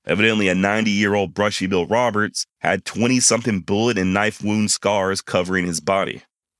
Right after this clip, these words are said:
scars seen by both the coroner and the paralegal, Mister Morrison. And then there's the other similarities shared between Brushy and Billy the Kid.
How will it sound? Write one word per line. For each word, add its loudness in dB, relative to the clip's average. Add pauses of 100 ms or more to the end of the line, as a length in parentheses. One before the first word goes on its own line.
(120)
scars 0
seen 2
by 0
both -2
the -14
coroner -2
and 0
the -4
paralegal, 0 (180)
Mister -4
Morrison. -2 (760)
And -2
then 2
there's 0
the 2
other 0
similarities -2
shared -2
between -2
Brushy -2
and -4
Billy -2
the -8
Kid. -4